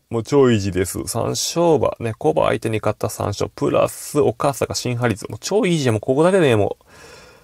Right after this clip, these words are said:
う。はい。えー、ファンディーナ。ちょっとね、えー、今回オークス経由をちょっともう、もう非常に軽視しすぎましてね。また後悔しそうなんですけど。まあ、面白い目線から言ったらこうかな。えー、ファンディ。まあ、ファンディはまあ、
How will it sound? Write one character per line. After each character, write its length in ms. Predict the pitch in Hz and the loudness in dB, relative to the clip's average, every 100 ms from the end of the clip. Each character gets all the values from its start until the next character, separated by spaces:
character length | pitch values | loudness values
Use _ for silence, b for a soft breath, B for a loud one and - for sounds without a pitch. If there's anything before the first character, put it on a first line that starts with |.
| B 135 | B 0
う。 40 | |
は 120 | 147 | 2
い。 60 | - - | 0 0
え 360 | 120 120 123 120 | 2 4 4 4
ー、 20 | |
フ 60 | |
ァ 100 | 131 | 4
ン 100 | 135 | 2
デ 80 | 147 180 | 2 2
ィ 20 | |
ー 20 | 131 | 4
ナ。 180 | 98 - | 2 -2
ち 100 | - | -4
ょ 40 | |
っ 20 | 165 | -2
と 160 | - 98 | 0 -2
ね、 220 | - 113 - | 0 -2 -2
え 540 | - 90 92 95 92 101 | -4 0 2 2 2 0
ー、 20 | |
今 140 | 131 | 2
回 100 | 123 | 4
オ 240 | 98 135 143 | 6 4 2
ー 40 | - | -2
ク 140 | 143 | -6
ス 220 | - 143 | -4 -6
経 360 | 120 143 139 107 | -2 2 4 4
由 120 | 95 | 2
を 100 | 92 | -2
ち 120 | - | -6
ょ 20 | |
っ 20 | - | -8
と 80 | |
も 140 | 90 98 | -6 -4
う、 40 | 98 104 - | -6 -8 -12
も 100 | - 107 | -18 -16
う 20 | |
非 220 | - 110 | -2 0
常 400 | 110 135 135 135 | 4 6 6 4
に 160 | 139 131 | 2 -2
軽 340 | - 170 147 | -2 2 2
視 160 | 110 92 | 2 -4
し 280 | - - 101 | -8 -8 -4
す 160 | 107 | -2
ぎ 100 | 101 | 0
ま 160 | 98 92 | 2 0
し 120 | - | -4
て 100 | - | -10
ね。 200 | - - _ B B B B - | -10 -14 _ B B B B -12
ま 80 | 123 | -10
た 80 | 110 | -4
後 180 | 117 | -2
悔 180 | 110 - | 0 -2
し 60 | - | -4
そ 100 | - | -8
う 40 | |
な 80 | - | -10
ん 40 | |
で 60 | - | -14
す 160 | - - | -18 -14
け 140 | - - | -16 -4
ど。 160 | - - _ B B B B | -2 -2 _ B B B B
ま 100 | 143 | 0
あ、 20 | 143 | 2
面 200 | 156 165 | 2 0
白 240 | - 175 | 2 4
い 60 | 139 | 4
目 80 | |
線 220 | 123 127 127 | 4 2 4
か 80 | |
ら 80 | 139 | 2
言 40 | 123 | 4
っ 20 | |
た 80 | 117 | 0
ら 40 | |
こ 140 | - 117 | 2 0
う 60 | |
か 140 | 117 104 | 2 0
な。 180 | 98 - | 0 -2
え 360 | 107 101 92 98 | -2 0 0 -2
ー、 20 | |
フ 140 | 127 | 0
ァ 100 | 135 | 0
ン 160 | 127 101 | 0 -4
デ 100 | 80 | -6
ィ。 160 | - - | -8 -6
ま 100 | - | -2
あ、 20 | |
フ 80 | - | 2
ァ 100 | 381 | 4
ン 60 | |
デ 100 | 165 | 4
ィ 40 | 95 | 4
は 100 | |
ま 40 | |
あ、 40 | 95 | 2